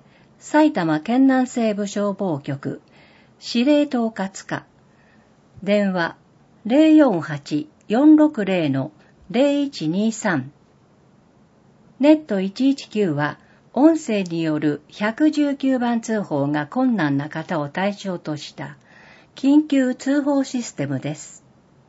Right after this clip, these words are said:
スマートフォンの画面操作だけで、救急車や消防車を簡単に呼ぶことができます。システムの詳しい内容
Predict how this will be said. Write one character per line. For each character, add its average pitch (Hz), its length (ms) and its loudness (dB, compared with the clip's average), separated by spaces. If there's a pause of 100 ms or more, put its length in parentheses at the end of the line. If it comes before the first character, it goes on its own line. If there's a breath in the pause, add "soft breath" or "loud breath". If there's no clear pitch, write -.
(160)
ス - 180 -4
マ 294 180 6
ー 311 60 0
ト 311 140 0
フ 240 120 -4
ォ 175 40 0
ン 151 100 2
の 139 220 -2
画 170 160 -2
面 254 220 2
操 233 220 -4
作 143 180 -8
だ 151 140 -10
け 196 140 -6
で、 135 220 -6 (580 soft breath)
救 302 280 4
急 277 240 -2
車 151 180 -4
や 143 300 -2
消 285 280 0
防 269 220 0
車 151 240 -6
を 143 160 -4 (140)
簡 277 240 2
単 269 320 0
に 233 160 0
呼 214 80 0
ぶ 220 120 -6
こ 226 140 -4
と 226 140 -2
が 139 120 -2
で 131 120 -10
き 151 160 -10
ま 139 120 -8
す。 - 380 -20 (880 soft breath)
シ 320 260 0
ス - 100 -14
テ 185 140 -4
ム 156 120 -2
の 147 140 0
詳 226 260 -2
し 240 220 -6
い 175 40 -2
内 160 320 0
容 143 340 -2